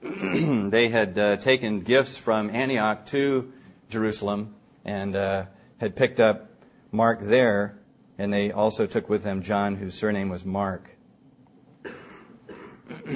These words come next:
Mark was their assistant. What do assistants do? Yes,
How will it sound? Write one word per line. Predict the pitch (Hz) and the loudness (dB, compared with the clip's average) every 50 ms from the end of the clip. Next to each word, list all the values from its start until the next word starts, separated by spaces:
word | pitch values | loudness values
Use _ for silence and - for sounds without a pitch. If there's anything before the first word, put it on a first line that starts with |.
| 117 107 98 92 98 | -6 -6 -8 -6 2
Mark | 113 120 131 147 143 - | 6 6 6 6 6 4
was | 135 127 123 123 117 | 2 2 2 2 2
their | 120 120 117 117 | 4 6 6 6
assistant. | 113 110 - 143 135 - - 117 92 85 - - - _ _ _ _ _ _ _ _ _ _ - - - - - - - - - | 4 2 0 -4 -4 -2 -4 -6 -6 -6 -10 -16 -20 _ _ _ _ _ _ _ _ _ _ -20 -20 -20 -14 -14 -12 -12 -8 2
What | 107 120 123 135 135 - - - - 98 95 92 95 | 6 8 8 8 6 2 -12 -12 -12 -12 -12 -8 -4
do | 113 113 113 113 110 113 - | -2 0 0 0 0 -2 -4
assistants | 92 95 - - 113 - - 107 104 107 107 - | -8 -10 -6 -6 -6 -6 -6 -8 -8 -8 -10 -10
do? | - 127 127 113 95 90 - - _ _ _ _ _ _ _ _ _ _ _ _ _ _ _ _ _ _ _ _ _ _ _ _ _ _ _ - _ _ _ _ _ _ _ _ _ _ _ _ - - _ _ _ _ _ _ _ _ _ _ _ _ _ 117 110 _ _ _ _ _ _ _ _ - | -4 -4 -2 -2 -4 -6 -10 -20 _ _ _ _ _ _ _ _ _ _ _ _ _ _ _ _ _ _ _ _ _ _ _ _ _ _ _ -20 _ _ _ _ _ _ _ _ _ _ _ _ -20 -20 _ _ _ _ _ _ _ _ _ _ _ _ _ -20 -20 _ _ _ _ _ _ _ _ -4
Yes, | 107 104 92 - - - - - | -2 -2 -2 -2 -6 -18 -20 -20